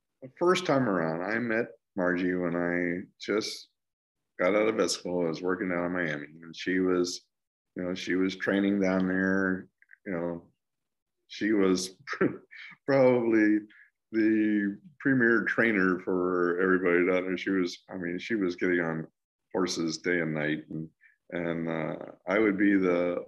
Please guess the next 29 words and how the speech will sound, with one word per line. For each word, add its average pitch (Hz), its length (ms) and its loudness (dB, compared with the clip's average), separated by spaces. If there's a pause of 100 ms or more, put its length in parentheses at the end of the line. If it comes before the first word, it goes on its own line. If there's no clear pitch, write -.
horse 98 180 2
show 90 300 0
vet 117 280 2 (260)
down 90 220 -2
at 80 140 -8
Tropical 92 460 -4
Park, 120 340 -4 (560)
and 92 280 0
I'd 92 240 0
be 95 200 0 (480)
sitting 101 300 0
there 98 280 2
watching 92 680 0
this 98 420 -2 (500)
Margie 92 500 0
Goldstein 92 600 0
getting 85 260 0
on 87 420 -2 (380)
this 107 240 -2
horse, - 360 -2
Margie 90 320 -4
Gold, 104 320 0
and 92 200 -6 (320)
she'd 131 260 -2
get 110 120 -2
on 98 380 -2
six, - 580 -6
you 139 80 -4
know, 143 240 -6